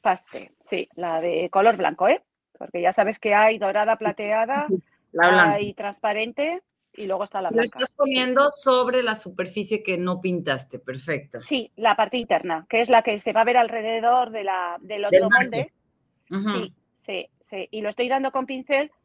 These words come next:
Speaker 1: porque aparte de que la superficie en sí ya es difícil de aplicar, como quiero que me haga bastante craquelado, le quería poner bastante cantidad.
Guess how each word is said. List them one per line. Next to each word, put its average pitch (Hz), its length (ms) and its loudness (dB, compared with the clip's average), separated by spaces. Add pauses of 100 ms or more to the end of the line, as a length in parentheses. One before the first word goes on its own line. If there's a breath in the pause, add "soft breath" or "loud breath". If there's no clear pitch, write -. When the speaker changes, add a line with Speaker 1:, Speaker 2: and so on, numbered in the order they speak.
(120)
Speaker 1:
porque 233 240 -4
aparte 233 300 -2
de 262 140 2
que 262 120 -2
la 247 100 0
superficie 254 520 -10
en 254 80 -8
sí 262 260 -10
ya 220 120 2
es 214 100 -6
difícil 233 340 -10
de 202 60 -2
aplicar, 214 500 -2 (420)
como 214 260 -2
quiero 254 280 0
que 285 100 -2
me 262 140 0
haga 247 220 4
bastante 220 360 -4
craquelado, 233 640 0
le 202 140 -12
quería 214 240 -2
poner 233 240 -6
bastante 202 340 -6
cantidad. 170 480 -8